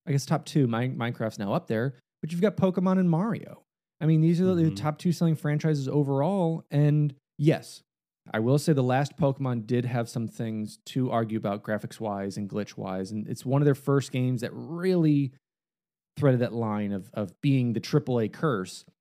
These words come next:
Speaker 2: Yeah.
Speaker 1: But for the most part, everything else that's come out from that has been stupendous, fantastic. The, the, the two last Zeldas are, are, are god-tier games.
Speaker 2: Right.
Speaker 1: And looking at Sony, God of War,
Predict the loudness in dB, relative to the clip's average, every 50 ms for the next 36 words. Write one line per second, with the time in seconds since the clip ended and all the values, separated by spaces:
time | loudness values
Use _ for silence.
0 | _ _ _ -12 -8 -4 -2 0 0 0 2 2 2 2 2 2 0 0 0 0
1 | 0 0 0 -2 -2 -2 -2 -2 0 0 0 0 -2 -4 -6 -8 -6 -6 -4 -2
2 | 0 0 -2 -2 -4 -4 -4 -2 -2 -2 -4 -4 -6 -6 -10 _ _ _ _ _
3 | _ -2 -2 -2 -2 -2 -2 0 0 -2 -4 -4 -6 -8 -12 -16 -16 -12 -10 -10
4 | -8 -6 -6 -6 -6 -8 -10 -12 -10 -8 -8 -8 -6 -6 -6 -6 -6 -8 -10 -8
5 | -6 -6 -6 -6 -4 -4 -4 -4 -4 -4 -6 -6 -4 0 2 2 2 2 0 -2
6 | -4 -2 0 0 -2 -2 -4 -4 -2 -2 -2 -4 -6 -8 -8 -10 -10 -10 -10 -10
7 | -12 -12 -12 -12 -12 -12 -14 -16 _ -4 -2 0 0 0 -2 -4 -6 -6 -6 -4
8 | -4 -6 -8 -8 -10 -16 _ -20 -20 _ _ -14 -12 -10 -10 -10 -10 -4 0 2
9 | 4 4 4 4 4 2 2 0 0 -2 -4 -6 _ _ _ _ _ _ _ _
10 | _ _ _ _ _ _ _ _ _ _ _ _ _ _ _ _ _ _ _ _
11 | _ -2 2 2 2 4 2 0 0 0 0 2 2 2 2 2 -2 -4 -4 -2
12 | 0 0 0 -2 -2 -2 0 0 2 2 0 -2 -6 -8 -14